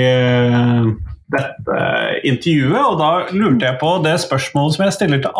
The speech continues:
alle de jeg intervjuer. Eh, og det jeg avslutter med for tiden er, hvilken lærer har gjort størst inntrykk på deg, og hvorfor det? Og da tenkte jeg jeg skulle starte i motsatt rekkefølge av i stad, så Elianne?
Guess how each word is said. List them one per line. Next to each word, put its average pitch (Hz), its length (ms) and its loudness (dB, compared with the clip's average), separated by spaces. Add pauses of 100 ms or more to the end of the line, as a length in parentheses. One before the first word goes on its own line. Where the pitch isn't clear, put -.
alle 131 240 2
de 160 140 2
jeg 165 180 2
intervjuer. 226 480 0 (720)
Eh, 196 320 0
og 196 320 -2 (240)
det 170 80 0
jeg 190 80 2
avslutter 165 480 0
med 170 160 0
for 180 80 -2
tiden 180 260 0
er, 190 220 0
hvilken 135 480 2
lærer 131 320 2
har 160 160 2
gjort 196 160 -4
størst - 400 -2
inntrykk 131 480 2
på 160 80 0
deg, 185 240 2
og 196 320 0
hvorfor 143 500 0
det? 226 200 2 (1120)
Og 190 80 -4
da 185 120 2 (200)
tenkte 175 260 -2
jeg 135 120 2
jeg 135 80 -2
skulle 180 200 0
starte 156 400 0
i 160 80 4
motsatt 147 460 0
rekkefølge 123 580 0
av 147 160 0
i 170 80 0
stad, 190 380 0
så 185 140 0 (340)
Elianne? 190 480 2